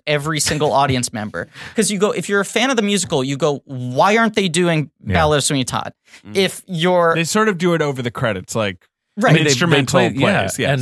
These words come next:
Speaker 2: and, and the orchestra sounds amazing. I mean, they've got,
Speaker 3: Right.
Speaker 2: got the largest symph-, you know, L S O
Speaker 3: Mm-hmm.
Speaker 2: is playing it, and Paul Gemignani, who is Sondheim's music-, musical director,
Speaker 3: He
Speaker 2: you know,
Speaker 3: Mm-hmm.
Speaker 2: for years, um, is fantastic. And so the orchestra sounds amazing, and it's so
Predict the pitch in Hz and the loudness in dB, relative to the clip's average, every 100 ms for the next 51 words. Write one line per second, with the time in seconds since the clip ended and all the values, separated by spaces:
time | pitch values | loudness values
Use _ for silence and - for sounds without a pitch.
0 | 120 - 139 139 151 - 120 - 110 - | -4 -4 -2 -2 -2 -4 -4 -4 -4 -2
1 | 117 104 95 123 139 - 90 95 90 - | -2 -2 -4 -2 -2 -4 -6 -6 -6 -2
2 | 110 190 - _ 107 107 101 95 101 92 | -2 -2 -6 _ -4 -2 -2 0 0 0
3 | 101 - - - - _ _ _ _ - | -2 -4 -8 -14 -20 _ _ _ _ -6
4 | - 110 - 117 95 98 104 104 95 104 | -4 -4 -4 -4 -4 -4 -2 -2 -2 -2
5 | 107 92 101 120 95 87 - 120 127 95 | 0 -2 -4 -4 -4 -4 -8 -4 -2 -2
6 | 95 95 95 87 - - _ - 120 110 | -4 -4 -6 -8 -16 -20 _ -2 0 0
7 | 104 98 101 101 92 95 87 - - - | -2 0 0 0 0 0 0 -4 -6 -4
8 | 95 90 90 87 92 85 82 104 - - | -2 -2 -2 -2 -4 -4 -6 -8 -12 -8
9 | 104 92 90 87 90 90 95 87 85 92 | -4 -4 -4 -4 -4 -4 -4 -2 -2 -4
10 | 82 98 87 87 - 87 85 - 95 107 | -4 -4 -4 -4 -6 -8 -10 -6 -2 -2
11 | 82 87 - - - _ 92 87 85 - | -2 -6 -10 -20 -20 _ -2 -2 -2 -4
12 | 107 - 87 - 107 101 - 85 95 85 | -4 -4 -4 -4 -4 -4 -6 -10 -8 -6
13 | - 87 80 90 - 120 101 87 - 127 | -4 -4 -4 -8 -6 -6 -4 -6 -4 -2
14 | 139 123 90 107 131 95 90 95 90 - | -2 -4 -2 -2 -2 -2 -4 -4 -4 -2
15 | 120 120 98 | 0 2 0